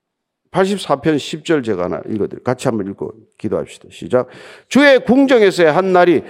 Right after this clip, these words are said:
다른 곳에서의 첫날보다 나은즉 악인의 장막에 사는 것보다 내 하나님의 성전 문지기로 있는 것이 좋사오니." 아멘 하십니까? 예, 우리가 궁전에 첫날 거하는 것보다 여호와의 문지기로 하루 사는 걸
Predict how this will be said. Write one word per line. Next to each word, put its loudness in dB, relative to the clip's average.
다른 4
곳에서의 2
첫날보다 2
나은즉 4
악인의 2
장막에 2
사는 2
것보다 2
내 4
하나님의 4
성전 2
문지기로 4
있는 4
것이 2
좋사오니." 2
아멘 4
하십니까? 0
예, 6
우리가 4
궁전에 2
첫날 0
거하는 -2
것보다 -4
여호와의 0
문지기로 -4
하루 0
사는 -4
걸 2